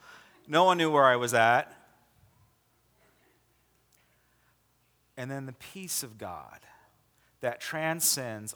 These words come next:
all understanding. I know logically that I'm going to die. At least that's what I thought was gonna happen. And the peace of God hit me, and, s-, and I'm like, "Oh." After the whole fear rush, the,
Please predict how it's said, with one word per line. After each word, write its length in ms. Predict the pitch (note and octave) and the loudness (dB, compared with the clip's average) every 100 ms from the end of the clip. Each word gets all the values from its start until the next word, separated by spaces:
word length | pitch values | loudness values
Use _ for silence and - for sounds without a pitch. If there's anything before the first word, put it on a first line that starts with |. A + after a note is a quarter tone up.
| - | -4
all 340 | B2+ C#3+ C#3+ | 0 0 0
understanding. 880 | C3+ B2+ A#2 A#2 - A2+ A2 G#2 G2+ | -6 -12 -14 -16 -16 -14 -14 -14 -10
I 220 | B2+ C3 | -4 -4
know 220 | C3+ C3 | -4 -12
logically 600 | B2 A2+ A2+ A2+ A2+ A2+ G#2 | -8 -2 -4 -4 -16 -16 -16
that 120 | G#2 | -12
I'm 160 | G#2 | -12
going 300 | G2 G2+ G2+ | -12 -16 -16
to 120 | G2+ F2+ | -18 -16
die. 260 | F#2+ F2+ | -14 -14
At 60 | F2 | -16
least 140 | B2 | -14
that's 220 | B2 A2 | -10 -10
what 180 | A2 G#2 | -12 -16
I 140 | G2+ G2 | -14 -14
thought 240 | G2+ F#2+ | -12 -14
was 100 | F#2 | -16
gonna 220 | G2 F2+ | -20 -20
happen. 340 | F2+ E2 E2 E2+ _ _ _ _ _ | -18 -20 -20 -20 _ _ _ _ _
And 100 | B2 | -16
the 100 | A#2 | -16
peace 340 | - E3 E3 C#3 | -12 -10 -8 -10
of 100 | A#2 | -6
God 320 | A2+ G#2 G#2+ | -4 -4 -8
hit 420 | A2+ D#3+ D#3+ A#2+ | -14 -10 -10 -10
me, 320 | G#2 G2 G#2 _ _ _ _ | -18 -18 -20 _ _ _ _
and, 80 | A2 | -8
s-, 220 | A2+ - _ _ A2+ | -8 -8 _ _ -18
and 80 | |
I'm 60 | A2 | -14
like, 160 | G#2 G#2+ _ - | -14 -16 _ -16
"Oh." 340 | D#3 D3+ F#2 G2 _ _ _ _ _ _ _ _ _ _ _ _ _ _ _ _ _ A2+ | -10 -10 -10 _ _ _ _ _ _ _ _ _ _ _ _ _ _ _ _ _ _ -10
After 200 | A#2+ A#2 | -10 -8
the 160 | B2+ | -12
whole 220 | A#2+ C3 | -6 -8
fear 460 | C3 - C3 B2+ B2+ | -8 -14 -12 -8 -8
rush, 500 | A#2+ A#2+ A#2 B2+ - | -4 -2 -2 -6 -16
the, 240 | A#2 A2 | -14 -14